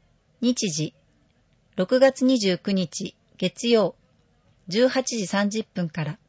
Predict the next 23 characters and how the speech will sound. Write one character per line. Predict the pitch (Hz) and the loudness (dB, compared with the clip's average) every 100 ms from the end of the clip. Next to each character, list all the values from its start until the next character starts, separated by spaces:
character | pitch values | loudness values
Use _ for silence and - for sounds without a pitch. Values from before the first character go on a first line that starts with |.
| _ _ _ _ _ _ _ _ _ _ _ _ 180 | _ _ _ _ _ _ _ _ _ _ _ _ -2
場 | 190 | -2
所、 | - 226 - _ _ _ _ _ _ _ _ | 0 -2 -2 _ _ _ _ _ _ _ _
東 | 294 294 | 4 4
部 | 214 | 4
市 | - 202 | -2 0
民 | 240 | 2
セ | 247 262 | 0 0
ン | 240 | -2
タ | - | -2
ー | 156 156 - | -4 -4 -2
講 | 196 196 | -2 2
堂。 | 180 180 - _ _ _ _ _ _ _ _ _ _ _ _ _ _ _ _ _ _ _ _ _ _ _ _ _ _ _ _ _ _ _ _ _ _ _ _ _ _ _ _ _ _ _ _ _ - | 2 2 0 _ _ _ _ _ _ _ _ _ _ _ _ _ _ _ _ _ _ _ _ _ _ _ _ _ _ _ _ _ _ _ _ _ _ _ _ _ _ _ _ _ _ _ _ _ 4
交 | 294 302 | 6 6
渉 | 294 294 | 4 4
の | 285 | 4
デ | 269 196 | 2 2
ザ | 240 | 2
イ | 269 277 | 2 2
ン | 240 | 0
案 | 170 156 | 0 -2
を | |
募 | 139 151 | -2 -2
集。 | - 170 160 | -2 -4 -4